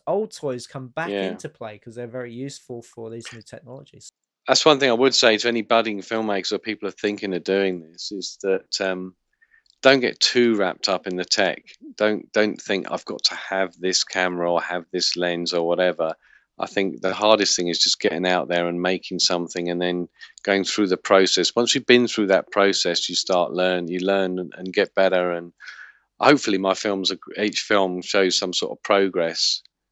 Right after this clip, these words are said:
Speaker 2: Um, you know, that's what I, my aim is, that every film i-,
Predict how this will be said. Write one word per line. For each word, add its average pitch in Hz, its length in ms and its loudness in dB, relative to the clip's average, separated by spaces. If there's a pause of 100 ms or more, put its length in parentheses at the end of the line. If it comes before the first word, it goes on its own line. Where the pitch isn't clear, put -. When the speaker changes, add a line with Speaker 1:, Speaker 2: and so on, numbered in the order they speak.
(320)
Speaker 2:
Um, 82 540 -8 (400)
you 90 160 -8
know, 82 280 -6
that's 95 220 -2
what 80 100 -2
I, 87 100 -2
my 87 360 2
aim 85 200 -2
is, 80 140 -4
that - 100 -10
every 87 240 -6
film 82 560 -4 (540)
i-, - 180 -16